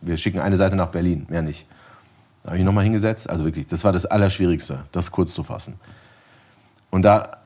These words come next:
hab ich halt wirklich gelernt, das sage ich all meinen Studenten und alle meine Bücher schreibe ich auch so, ein Text ist nicht dann perfekt, wenn du nichts mehr hinzufügen kannst, sondern dann, wenn du nichts mehr weglassen kannst. Also wenn du nicht ein Wort weglassen kannst und der Sinn ist verändert.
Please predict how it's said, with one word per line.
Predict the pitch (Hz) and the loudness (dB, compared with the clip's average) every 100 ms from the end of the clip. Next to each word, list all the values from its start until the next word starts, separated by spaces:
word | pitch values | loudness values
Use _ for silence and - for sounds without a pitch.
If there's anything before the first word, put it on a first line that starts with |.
| - - - | -20 -10 0
hab | 117 | 4
ich | 123 | 6
halt | 120 98 | 4 4
wirklich | 117 113 | 2 4
gelernt, | 104 98 120 | 6 6 6
das | 104 | 6
sage | 107 107 | 4 4
ich | 107 | 4
all | 113 | 2
meinen | 110 104 | 2 0
Studenten | 101 107 117 | 0 0 2
und | - | 2
alle | 127 | 4
meine | 123 107 | 4 2
Bücher | 92 135 147 73 - | 4 2 2 -4 -4
schreibe | - 82 78 | -4 -4 -4
ich | 78 | -4
auch | - 80 | -6 -4
so, | 90 104 117 - | 0 0 -2 -6
ein | 95 | -6
Text | 131 135 - | -4 -4 -4
ist | 98 101 | -4 0
nicht | 110 113 | -2 0
dann | 104 120 | 0 0
perfekt, | 113 98 120 - - _ _ | -2 -2 -4 -6 -20 _ _
wenn | - 101 | 2 6
du | |
nichts | 110 113 | 6 6
mehr | 120 98 | 4 4
hinzufügen | 90 143 131 101 85 | 4 4 4 2 2
kannst, | 101 101 | 0 0
sondern | 95 87 | 0 2
dann, | 101 | 2
wenn | 101 | 2
du | 92 | 2
nichts | 101 117 - - | 0 -2 -8 -8
mehr | 104 95 | -4 -2
weglassen | 92 - - - | -2 -6 -8 -10
kannst. | - - | -12 -6
Also | 95 98 | 0 4
wenn | 113 | 4
du | |
nicht | 113 110 - - _ - | 2 0 -12 -20 _ 2
ein | 123 165 131 | 4 6 6
Wort | 131 | 4
weglassen | 113 110 92 90 | 4 2 0 0
kannst | 87 92 101 | 0 0 0
und | - 95 | 2 4
der | 90 | 4
Sinn | 87 110 110 | 6 4 4
ist | 90 - | 0 -2
verändert. | - - - - | -4 -6 -10 -14